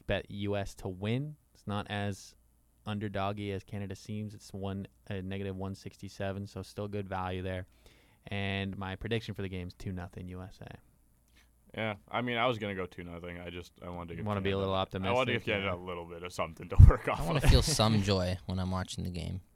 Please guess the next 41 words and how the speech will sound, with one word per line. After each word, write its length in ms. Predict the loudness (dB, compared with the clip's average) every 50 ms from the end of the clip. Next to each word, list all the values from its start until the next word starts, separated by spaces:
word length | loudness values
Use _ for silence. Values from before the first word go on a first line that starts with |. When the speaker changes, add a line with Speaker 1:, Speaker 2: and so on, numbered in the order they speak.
| -10 -4
Speaker 2:
Yeah. 280 | -2 0 2 2 2
Speaker 3:
Yeah. 20 | 0 0
Speaker 1:
That's 140 | -2 -4 -4
fair. 360 | -4 -4 -2 0 0 -2 -4 -8 -14 -18 -16 -16 -16 -14 -12
That's 180 | -10 -10 -10 -10
fair. 380 | -8 -6 -4 -4 -4 -4 -6 -8 -10 -10
I, 200 | -8 -8 -8 -8 -10 -16 -10 -4
that's 300 | -2 -2 -2 -2 -4 -4
what, 180 | -2 -2 -2 -4 -6 -10 -4
uh, 200 | -2 0 2 2 2
we 80 | 2
put 140 | 0 0 0
out 100 | 2 0
a 60 | 0
bet, 300 | 0 2 0 0 0 0 -4 -10 -10
actually, 560 | -10 -10 -10 -10 -8 -6 -6 -6 -6 -8 -10 _ _ _ _ -14 -10
um, 320 | -8 -8 -6 -8 -8 -10 -14 _
from 220 | -16 -12 -10 -8 -6
my 100 | -6 -8
Twitter 300 | -8 -8 -8 -6 -6 -6
account. 400 | -6 -8 -10 -12 -10 -10 -10 -12 _ -20 -20 -20 _ _ -20 -20 -20 -20 _ -10 -6
One 160 | -4 -2 -2
was 160 | -2 -2 -4 -4
easy, 280 | -4 -4 -4 -4 -4
one 160 | -4 -4 -4
was 140 | -6 -6 -6
hard, 200 | -4 -4 -4 -4 -4
and 80 | -6
one 100 | -8 -8
was 100 | -8 -10
just 180 | -12 -14 -14 -12
fun. 360 | -8 -6 -4 -4 -4 -6 -8 -6 -4
And 100 | -4 -2
the 60 | -4
fun 280 | -4 -2 -2 -2 -2 0
one 160 | -2 -2 -2
ended 220 | -2 -2 0 0
up 160 | 0 0 0 0
really 220 | 0 2 2 2
winning. 300 | 0 -2 -4 -6 -8 -10 -14 -18 -16
So, 340 | -10 -6 -6 -4 -4 -6